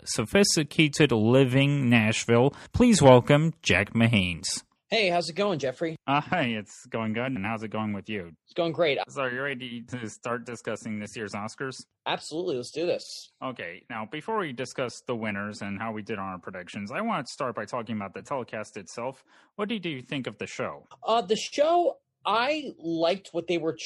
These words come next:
Speaker 2: trying to go for. I thought it was, you know, different, especially given the circumstances of this year. At first, it was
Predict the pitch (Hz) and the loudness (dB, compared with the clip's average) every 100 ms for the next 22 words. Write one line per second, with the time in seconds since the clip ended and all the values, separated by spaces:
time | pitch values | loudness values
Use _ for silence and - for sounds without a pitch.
0 | - 151 139 160 156 135 117 127 - 185 | -4 -2 0 -4 -6 -2 -2 -2 -2 0
1 | 208 220 - 127 131 143 127 127 120 113 | 2 0 -2 -6 -4 -2 -2 -4 -8 -10
2 | - - _ 123 110 104 139 143 175 175 | -16 -18 _ -12 -12 -6 -6 -6 -6 -4
3 | 180 170 _ _ - 143 131 123 120 104 | -6 -10 _ _ -6 -6 -6 -8 -8 -8
4 | 104 - 90 - 104 104 104 98 92 - | -8 -8 -10 -12 -12 -10 -12 -14 -16 -14
5 | 123 104 101 104 _ _ 156 147 - - | -10 -6 -6 -10 _ _ -4 -4 -4 -2
6 | 208 262 - - 170 160 143 - - | 0 0 -6 -6 -4 -4 -6 -10 -16